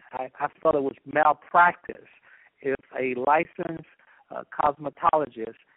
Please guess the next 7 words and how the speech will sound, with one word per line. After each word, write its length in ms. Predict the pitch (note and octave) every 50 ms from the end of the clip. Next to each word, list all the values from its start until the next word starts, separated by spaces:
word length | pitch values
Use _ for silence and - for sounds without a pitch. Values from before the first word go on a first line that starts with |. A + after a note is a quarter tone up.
| _ _ _ - A#2
did 240 | B2+ C3 B2+ B2+ -
not 400 | B2 B2+ C#3+ D#3 D#3 D#3 D#3 - _ _ _ _ _ _ _ _ _ _ _ _
continue 880 | - D3 B2 A#2 - _ - - E3+ E3+ E3+ D#3+ D#3+ D#3+ D#3 D3+ D#3 C#3
and 140 | B2+ A#2 - _ -
complete 640 | C3 B2 A#2+ - _ - - - F#3+ G#3 G#3 - - _ _
the 120 | D#3+ D3 - -
service. 380 | _ E3+ D#3+ C#3+ A#2 - - -